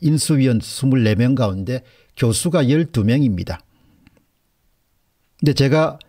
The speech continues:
그동안 활동을 좀 오래 한 사람인데 열두 명 가운데 저한테 익숙한 사람은 거의 없습니다. 제가 그러니까 익숙한, 그게 다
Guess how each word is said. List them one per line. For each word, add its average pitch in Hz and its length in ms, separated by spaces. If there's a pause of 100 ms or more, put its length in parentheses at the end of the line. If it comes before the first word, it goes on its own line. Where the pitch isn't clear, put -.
(200)
그동안 139 320
활동을 143 480
좀 117 200
오래 165 280
한 104 160
사람인데 98 800 (500)
열두 143 360
명 143 180
가운데 120 540 (240)
저한테 175 520
익숙한 143 460
사람은 143 340
거의 123 260
없습니다. 95 680 (480)
제가 107 340
그러니까 107 360
익숙한, 113 640 (880)
그게 135 180
다 - 120